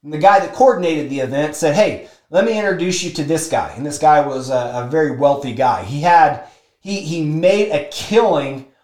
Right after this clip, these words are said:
off of selling high ticket jewelry and stuff, status symbols where people would pay a hundred thousand, five hundred thousand dollars for a watch. Just crazy numbers. And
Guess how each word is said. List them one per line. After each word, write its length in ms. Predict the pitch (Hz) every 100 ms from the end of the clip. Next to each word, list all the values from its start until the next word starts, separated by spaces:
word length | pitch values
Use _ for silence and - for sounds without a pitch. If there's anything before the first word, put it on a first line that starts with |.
| _
off 240 | 151 160
of 80 | 156
selling 460 | - 185 170 165 135
high 480 | 127 180 190 190 190
ticket 560 | - 185 175 151 131
jewelry 640 | 117 156 175 170 170 160 147
and 100 | 123
stuff, 720 | - - 202 170 - - _
status 600 | - - 196 220 208 -
symbols 440 | - 156 147 147 147
where 100 | 147
people 240 | 185 170
would 100 | 151
pay 180 | 160 147
a 80 | -
hundred 360 | 180 180 156
thousand, 460 | 160 156 156 147 131
five 200 | 165 160
hundred 240 | 156 139
thousand 340 | 156 147 143 139
dollars 280 | 135 131
for 120 | - 117
a 40 |
watch. 400 | 127 117 - -
Just 240 | 156 -
crazy 540 | - - 208 190 147 139
numbers. 560 | 156 160 104 - - _ _ _ _ _ -
And 480 | 180 190 180 147